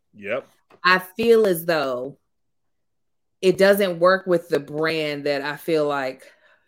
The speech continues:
Speaker 2: Drake came, came into
Speaker 1: Yeah.
Speaker 2: the industry with. So it feels weird. You know what I'm saying?
Speaker 1: Yeah.
Speaker 2: Like, this whole being a dick thing is just like, what, what are you doing? Like,
Speaker 1: <laughs>
Speaker 2: you're closer to me, to a Justin Bieber,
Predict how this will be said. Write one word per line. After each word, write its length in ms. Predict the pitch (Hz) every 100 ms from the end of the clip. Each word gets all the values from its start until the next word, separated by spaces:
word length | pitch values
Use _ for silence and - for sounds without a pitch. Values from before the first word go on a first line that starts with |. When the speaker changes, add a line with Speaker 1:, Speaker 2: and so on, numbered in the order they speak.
| 160
Speaker 2:
Drake 560 | 143 156 175 165 - _ _
came, 420 | - 175 170 151 - _ _ _ _
came 320 | - 185 165
into 280 | - 175 180
Speaker 1:
Yeah. 40 | 190
Speaker 2:
the 120 | 190
industry 340 | 196 196 208 196
with. 200 | 208 202
So 180 | 185
it 100 | 156 -
feels 380 | 262 262 175 135
weird. 420 | 139 214 135 123
You 140 | 196
know 100 | 220
what 100 | 220
I'm 60 | 214
saying? 300 | 220 214 214 - - -
Speaker 1:
Yeah. 80 | -
Speaker 2:
Like, 200 | 175 175
this 240 | 208 220 -
whole 360 | 233 208 196 175
being 340 | 175 190 185
a 60 | 143
dick 580 | 131 165 202 - - _ _ _ _ _ _ _ -
thing 400 | 196 196 202 196
is 240 | 185 185
just 240 | 202 202
like, 160 | 190 170
what, 260 | 175 302 269
what 160 | 262 370
are 100 | 359
you 180 | 262
doing? 560 | 220 214 311 170 107 165 -
Like, 300 | 196 202 - _ _ _ _ _
Speaker 1:
<laughs> 80 | 202
Speaker 2:
you're 300 | 190 240 269
closer 420 | 269 269 269 254
to 260 | 208 - 190
me, 480 | 165 214 330 220 175
to 200 | - 196
a 60 | 165
Justin 500 | 196 196 - 156 156
Bieber, 500 | 277 320 165 117